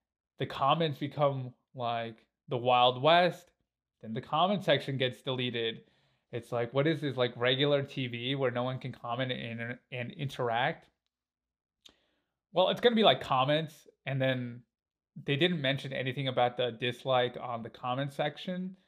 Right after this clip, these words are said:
where, you know, you can kinda upvote, uh, on a comment that's good or not.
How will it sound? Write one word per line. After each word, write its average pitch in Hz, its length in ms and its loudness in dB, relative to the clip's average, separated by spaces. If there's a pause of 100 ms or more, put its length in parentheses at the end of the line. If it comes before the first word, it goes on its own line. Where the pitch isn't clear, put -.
(240)
where, 127 140 -6
you 120 60 -6
know, 120 80 -4
you 117 120 -6
can 123 300 -12 (180)
kinda 120 300 -6
upvote, 127 600 0 (840)
uh, 123 260 -4
on 123 140 -6
a 123 40 -4
comment 131 380 -4
that's 117 160 -4
good 123 180 -4
or 123 80 -4
not. 131 360 -4